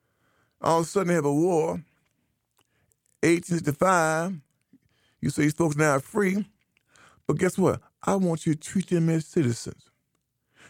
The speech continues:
You pass laws for them to be recognized as United States citizens. They can vote now, et cetera.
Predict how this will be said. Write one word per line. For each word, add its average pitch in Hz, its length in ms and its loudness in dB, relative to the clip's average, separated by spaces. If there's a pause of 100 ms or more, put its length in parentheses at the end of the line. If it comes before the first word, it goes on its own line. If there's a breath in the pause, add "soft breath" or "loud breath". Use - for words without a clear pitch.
You 156 120 0
pass 156 360 2
laws 160 580 0 (680)
for 151 100 0
them 147 100 2
to 147 40 0
be 139 320 0 (100)
recognized 156 460 2
as 127 80 -2
United 156 260 2
States 143 240 0
citizens. 165 560 -2 (1500)
They 131 140 0
can 131 140 0
vote 170 280 2
now, 156 420 -2 (440)
et 120 120 -2
cetera. 190 420 -2